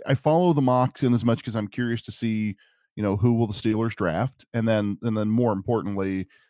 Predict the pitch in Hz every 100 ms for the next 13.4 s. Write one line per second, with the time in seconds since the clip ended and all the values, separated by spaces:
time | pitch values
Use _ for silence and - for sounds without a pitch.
0 | _ 92 92 90 - 98 87 - - 104
1 | 92 92 87 95 82 - 82 58 76 82
2 | 87 78 101 95 - 120 104 - 98 98
3 | 92 90 - 95 95 92 - _ 110 98
4 | 95 107 98 90 92 107 123 - - _
5 | 110 98 101 98 98 104 - - 110 101
6 | 98 95 - - 104 98 95 98 101 -
7 | 95 - 92 92 90 - 85 87 87 90
8 | - _ 123 110 104 104 95 101 104 -
9 | 101 98 92 98 85 78 95 92 - 101
10 | 95 95 98 - 98 95 98 98 92 87
11 | 92 87 85 90 - 87 85 87 92 92
12 | - - 85 95 - - _ _ _ 104
13 | 98 95 95 95